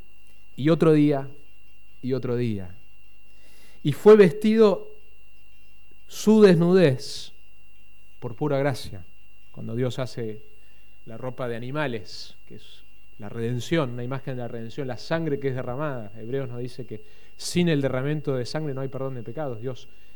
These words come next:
proveyó para la redención de Adán y Eva. Y las consecuencias de la caída fueron aplicadas por un tiempo, pero las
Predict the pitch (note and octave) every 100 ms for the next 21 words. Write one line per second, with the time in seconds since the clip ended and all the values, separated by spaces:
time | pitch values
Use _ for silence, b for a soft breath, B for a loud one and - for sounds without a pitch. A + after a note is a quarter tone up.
0 | b b b - - D3 D3 C3 - F3+
1 | C3+ - - - A2+ A#2 A#2 A#2 - C#3+
2 | B2 B2 B2+ B2+ B2+ G#2 - - - -
3 | - - b b b b b b b b
4 | b D#3 D#3+ - E3+ D#3+ F3 C#3+ G#3 A#3
5 | - G#3+ F#3+ - - D#3 D#3+ D3+ F3 G3+
6 | F#3 G3+ F#3+ F3 D#3+ D#3 F#3+ G3 - E3
7 | F3+ F3 G3+ F3+ D3 C#3+ D3 D#3+ E3+ E3+